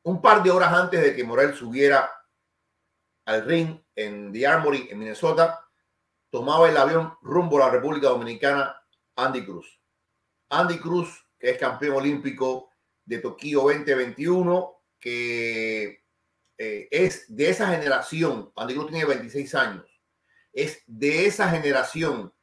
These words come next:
el mejor boxeador que quedaba en Cuba. Es decir, el boxeador más adelantado en lo profesional dio una noticia el sábado y el boxeador más adelantado en lo amateur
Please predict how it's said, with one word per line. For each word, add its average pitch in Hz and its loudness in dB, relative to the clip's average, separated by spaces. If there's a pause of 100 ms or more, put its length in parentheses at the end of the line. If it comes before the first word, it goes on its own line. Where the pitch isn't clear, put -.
(300)
el 117 -8
mejor 151 0
boxeador 139 0
que 135 -6
quedaba 139 4
en 127 -2
Cuba. 147 0 (540)
Es 139 0
decir, - -4 (840)
el 143 2
boxeador 160 6
más 170 4
adelantado 170 6
en 160 -4
lo 143 2
profesional 135 -2 (420)
dio 165 0
una 165 -2
noticia 151 -4
el 117 -8
sábado 196 8 (420)
y 135 2
el 139 0
boxeador 143 6
más 180 2
adelantado 160 4
en 143 0
lo 143 6
amateur 185 6